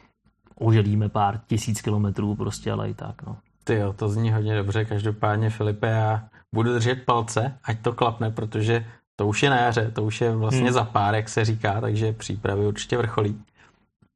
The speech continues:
Speaker 2: Takže držím
Speaker 1: Vrcholí to,
Speaker 2: palce,
Speaker 1: no.
Speaker 2: ať to klapne, ať se Javička devadesátka podaří dát dokupy, aby to vydržela.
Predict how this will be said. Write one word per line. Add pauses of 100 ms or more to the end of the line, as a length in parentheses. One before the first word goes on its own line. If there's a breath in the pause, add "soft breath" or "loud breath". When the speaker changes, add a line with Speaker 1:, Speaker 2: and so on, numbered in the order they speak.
Speaker 2:
Takže
držím
Speaker 1:
Vrcholí
to,
Speaker 2:
palce,
Speaker 1:
no. (120)
Speaker 2:
ať
to
klapne,
ať
se
Javička
devadesátka
podaří
dát
dokupy,
aby
to
vydržela.